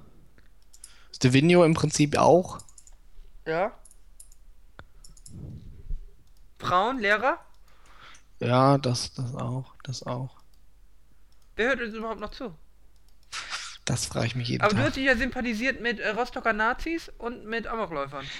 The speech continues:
Speaker 1: Ja, das stimmt, aber das habe ich halt irgendwie gemacht, damit wir unsere Kernkundschaft nicht verlieren.
Speaker 2: Meinst du, wir haben viele Nazis auf dem Blog?
Speaker 1: Stimmt. Viele Nazis und Amokläufer. Die können sich ja mal melden irgendwie.
Speaker 2: Aber nur mit dem rechten Arm.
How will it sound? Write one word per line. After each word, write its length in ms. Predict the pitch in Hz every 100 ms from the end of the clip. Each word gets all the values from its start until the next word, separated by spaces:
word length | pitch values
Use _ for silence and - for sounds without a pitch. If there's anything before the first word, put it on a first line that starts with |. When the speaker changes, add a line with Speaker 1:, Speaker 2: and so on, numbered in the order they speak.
| -
Speaker 1:
Ja, 180 | 131 151
das 160 | 160
stimmt, 320 | - 180 170 127
aber 100 | 131
das 140 | 127
habe 120 | 147
ich 120 | 135
halt 160 | 139 131
irgendwie 260 | 123 139 131
gemacht, 340 | 131 143 -
damit 220 | 135 131
wir 40 | 131
unsere 180 | 127 120
Kernkundschaft 640 | 135 127 120 113 110 117
nicht 140 | 117
verlieren. 380 | - 120 113 113 - - - - - - - - - - - - - -
Speaker 2:
Meinst 160 | 220 -
du, 40 |
wir 60 | 277
haben 100 | 226
viele 200 | 277 302
Nazis 400 | 202 190 185 175
auf 80 |
dem 100 | 170
Blog? 280 | 165 226 - - - - -
Speaker 1:
Stimmt. 580 | - - - 123 113 - - - - - - - - - -
Viele 220 | 170 160
Nazis 440 | 143 135 - 139
und 160 | 139 120
Amokläufer. 680 | 117 127 - 123 120 127 123 - - - - - - - - - - - - - - - - -
Die 40 | -
können 200 | 147 165
sich 120 | 143
ja 80 | 127
mal 120 | 120
melden 420 | 123 123 127 113
irgendwie. 420 | - - 139 143 - - - - 202 -
Speaker 2:
Aber 220 | 156 156
nur 120 | 170 185
mit 100 | 175
dem 100 | 175
rechten 280 | 175 170 156
Arm. 260 | 147 131